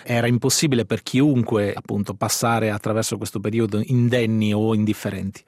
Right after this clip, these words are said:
Per cui certamente è scattata una molla, è scattata l'esigenza di, di, di capire cosa stava succedendo, perché stava succedendo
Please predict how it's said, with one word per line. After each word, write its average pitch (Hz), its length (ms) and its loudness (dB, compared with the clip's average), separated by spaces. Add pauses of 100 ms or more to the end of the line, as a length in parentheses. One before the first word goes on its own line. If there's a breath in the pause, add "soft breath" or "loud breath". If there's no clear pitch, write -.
(240 loud breath)
Per 151 160 -2
cui 202 400 2
certamente 151 680 2
è 113 40 0
scattata - 600 -2
una 120 120 2
molla, 117 480 2
è 107 40 -2
scattata 120 560 -2
l'esigenza 127 840 0
di, 113 260 0
di, 113 160 -8
di 120 100 -4
capire 139 380 0
cosa 135 340 0
stava 120 300 -2
succedendo, 127 720 0
perché 123 640 0
stava 113 360 -2
succedendo 131 840 2